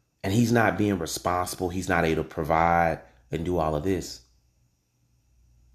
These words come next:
I agree. He needs to step up. But if he's doing everything that he needs to do,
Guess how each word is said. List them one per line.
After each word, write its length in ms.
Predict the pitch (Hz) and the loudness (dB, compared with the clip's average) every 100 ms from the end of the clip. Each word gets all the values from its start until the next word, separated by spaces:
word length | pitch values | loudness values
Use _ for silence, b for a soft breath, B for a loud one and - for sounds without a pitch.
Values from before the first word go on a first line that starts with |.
| _ _ - | _ _ -4
I 220 | 82 90 | -2 0
agree. 560 | 92 101 113 175 - - _ _ _ _ _ _ _ | -2 -2 0 0 -4 -10 _ _ _ _ _ _ _
He 220 | - 92 | -8 -4
needs 220 | 95 95 | -4 -4
to 100 | 98 | -6
step 340 | - 101 - | -4 -4 -2
up. 340 | 139 117 - - _ b b b b | -2 -2 -6 -18 _ b b b b
But 200 | 85 110 | 0 2
if 80 | 101 | 2
he's 320 | 127 135 95 | 2 0 0
doing 560 | 87 123 156 151 131 120 | 2 8 8 10 6 6
everything 500 | 120 107 104 117 107 | 2 0 -2 -2 0
that 60 | 98 | -2
he 160 | 101 | -2
needs 320 | 104 101 92 | 0 0 -2
to 80 | - | -8
do, 400 | 76 120 95 B | -4 -2 -2 B